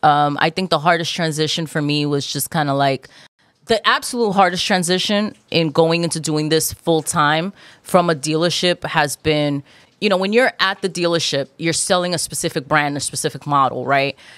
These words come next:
And so the car is in front of you. So when a customer says, "Hey, I really wanna see this car,"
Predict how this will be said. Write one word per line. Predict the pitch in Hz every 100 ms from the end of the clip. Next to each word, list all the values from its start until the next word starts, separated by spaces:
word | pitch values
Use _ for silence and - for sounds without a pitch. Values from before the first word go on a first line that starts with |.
| -
And | - 151
so | 147 175 156 151 139 -
the |
car | 170 190 190
is | 185
in | 170
front | 143 175 165
of | 139
you. |
So | 139 156
when | 151
a |
customer | 147 175 - 156
says, | - 160 151 151
"Hey, | 170 156
I | 143
really | 151 165
wanna | 170 151 139
see | - 202 190
this | 160 -
car," | - 220 208 135 123